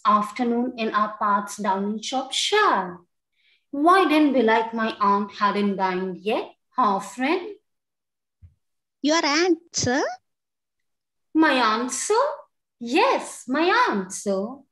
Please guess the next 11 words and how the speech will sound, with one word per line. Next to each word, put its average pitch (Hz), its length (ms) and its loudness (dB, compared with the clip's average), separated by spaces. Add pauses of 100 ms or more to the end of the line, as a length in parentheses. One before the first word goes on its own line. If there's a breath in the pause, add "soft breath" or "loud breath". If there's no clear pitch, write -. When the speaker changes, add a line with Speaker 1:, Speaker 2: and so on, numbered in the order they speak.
(100)
Speaker 1:
And 330 200 8
your 381 100 8
lady, 269 480 4
sir. 190 460 -2 (760 soft breath)
Your 392 220 8
lady 214 500 4
is 240 140 4
my 302 140 8
aunt, 403 440 6
sir. 190 520 0 (400)
Why? 214 640 6